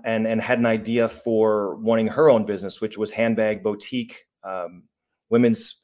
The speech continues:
accessories and jewelry, which I knew nothing of. So I was simply supportive. And I just immersed myself at the time into e-commerce to see kind of what was gonna happen there, because it wasn't near what it is today.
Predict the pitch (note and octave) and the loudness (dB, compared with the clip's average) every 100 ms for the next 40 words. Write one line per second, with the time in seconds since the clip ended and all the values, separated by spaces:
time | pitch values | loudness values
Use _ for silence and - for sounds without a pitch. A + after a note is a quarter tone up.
0 | - - B2+ - B2 A2 A2+ A2+ A#2+ A2+ | -8 0 0 2 0 0 0 2 2 2
1 | A#2+ A#2 A2+ A#2 A#2+ - A2 G#2+ G2 - | 0 0 2 2 0 -2 -4 -2 -4 -2
2 | A2 A2+ A#2 A#2+ A2 A2 A2 - B2+ A#2+ | 0 2 2 0 0 -2 -4 0 2 2
3 | G#2 - - - - - A2+ B2+ B2+ C#3+ | 0 -8 -20 -20 -16 -2 4 4 4 4
4 | A#2 A#2 B2 - A#2 A2 - A2+ A2 - | 6 6 6 4 0 0 2 2 2 -2
5 | - _ _ _ A2+ - A2 - C3+ C#3+ | -18 _ _ _ -8 -6 -4 0 2 2
6 | A#2+ G#2+ G2+ - _ _ _ B2 A#2+ A2+ | 2 0 -4 -10 _ _ _ -2 -2 -2
7 | - A2+ G#2+ G#2 B2 C#3 - A2 F#2+ - | -2 -2 -2 -4 -6 -6 -2 -4 -4 -8
8 | - G#2+ - A2+ G#2+ A2+ F#2+ G#2+ A2 - | -8 -4 -4 -4 -2 -2 -2 -4 -4 -2
9 | A2 - B2+ A#2 G2+ F#2 F#2 G#2+ A2 G#2+ | -2 0 -2 0 -4 -6 -8 -6 -2 -2
10 | A2 - _ B2+ A#2+ A#2 C3+ B2 A2+ A2 | -4 -10 _ 0 2 4 6 8 6 6
11 | G#2+ - G#2+ A#2 G2+ | 4 2 2 2 0